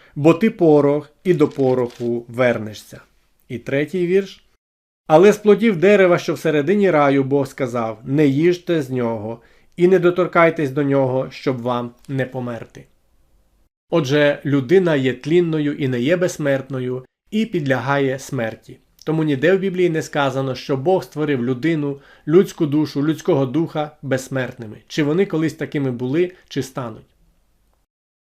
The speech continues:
Отож бачимо, що ані безсмертя,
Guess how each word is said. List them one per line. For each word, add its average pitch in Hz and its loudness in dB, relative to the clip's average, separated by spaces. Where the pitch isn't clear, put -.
Отож 175 0
бачимо, 175 2
що 147 2
ані 202 4
безсмертя, 143 -2